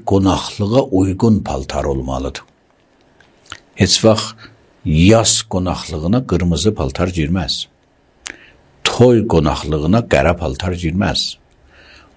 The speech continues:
O adət ənənələrdə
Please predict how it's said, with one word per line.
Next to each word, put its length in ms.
O 320
adət 640
ənənələrdə 840